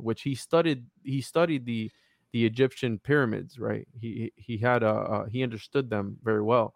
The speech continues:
He, he modeled his tower after the pyramids, right? When you have the, the two shafts that go in and, and, uh, the, uh, Herodotus talked about the chamber underneath the pyramid with the water and the sarcophagus in it and all this stuff.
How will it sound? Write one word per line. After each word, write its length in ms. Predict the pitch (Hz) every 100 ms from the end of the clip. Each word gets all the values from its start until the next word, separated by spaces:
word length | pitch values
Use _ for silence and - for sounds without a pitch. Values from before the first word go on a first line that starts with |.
| _ _ _ _ _ _ _ _ _ _ _ _ _ _ _ _ _
He, 320 | - - 160 - _
he 280 | - 175 170
modeled 440 | 147 147 147 143
his 200 | 143 131
tower 400 | - 139 135 120 -
after 580 | 127 135 _ 110 104 - -
the 80 | 110
pyramids, 480 | 131 107 98 113
right? 200 | 110 110
When 140 | 113 113
you 100 | 113
have 260 | 117 107
the, 200 | 113 110
the 140 | 110 107
two 220 | - 123
shafts 440 | - 117 110 113
that 160 | - 104
go 220 | 110 110
in 180 | 113 110
and, 200 | 107 107 - 107 104 98 _
and, 200 | 120 110
uh, 240 | 101 98 98 117
the, 280 | 113 104 110
uh, 360 | 104 - - - _ _ -
Herodotus 540 | 131 131 127 127 120
talked 340 | - 135 131 -
about 400 | 117 120 117 - 117
the 180 | 120 113
chamber 540 | - 135 139 131 127 123
underneath 460 | 120 120 131 131
the 80 | 117
pyramid 580 | - 143 139 123 117 113 _ _ _ _ _ _ _ _
with 260 | 120 120
the 120 | - 117
water 480 | 117 127 131 127
and 100 | 127
the 60 | 117
sarcophagus 720 | 113 113 131 127 131 123 120
in 100 | 127
it 160 | 127 113
and 100 | 117
all 120 | 123
this 120 | 120
stuff. 360 | - 131 143 147